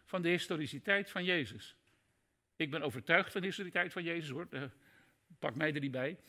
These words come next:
Maar ik merk dat het niet het belangrijkste is. Ik vroeg aan mijn vrouw, ik zeg: "Kobi, als je moest kiezen, wat is voor jou het belangrijkste? Dat wat de opstanding vertelt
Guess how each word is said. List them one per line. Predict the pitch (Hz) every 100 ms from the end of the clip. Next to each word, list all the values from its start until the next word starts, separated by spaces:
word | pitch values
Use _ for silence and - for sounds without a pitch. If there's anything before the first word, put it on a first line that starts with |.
| - - _
Maar | 170
ik | 175
merk | 180 214 - -
dat | 180
het | 180
niet | 160 214
het | 240
belangrijkste | 180 240 262 190 151 - -
is. | 110 - - - _ _ _ _ _ _ -
Ik | 135
vroeg | - 151
aan | 160
mijn | 143
vrouw, | 123 160 170 170
ik |
zeg: | - 131
"Kobi, | - 143 135 139
als | 135 -
je |
moest | 135 123
kiezen, | - 180 110 113 _ _ _ _ _ _ _ _ _
wat | 156 175
is | 165
voor | -
jou | 156 151
het | 135
belangrijkste? | 139 170 151 131 113 - 123 _ _ _ _ _
Dat | 131 156 -
wat | 143 123
de |
opstanding | 160 151 - 160 127 120 -
vertelt | 127 - 180 233 - -